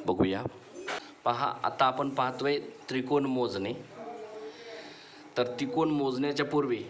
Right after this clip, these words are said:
आपल्याला काय गोष्ट कोणती समजून घ्यायची? तर बघा, असं समजून घ्यायचं आहे. हा, हा एक त्रिकोण आहे, हा त्रिकोण आहे, इथपर्यंत कळलंय, है ना? हा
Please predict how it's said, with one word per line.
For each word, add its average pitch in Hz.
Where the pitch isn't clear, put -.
आपल्याला 143
काय 151
गोष्ट 143
कोणती 143
समजून 123
घ्यायची? 107
तर 104
बघा, 117
असं 110
समजून 104
घ्यायचं 85
आहे. -
हा, 110
हा 131
एक 131
त्रिकोण 123
आहे, 123
हा -
त्रिकोण 123
आहे, 85
इथपर्यंत 131
कळलंय, 87
है 123
ना? 120
हा 139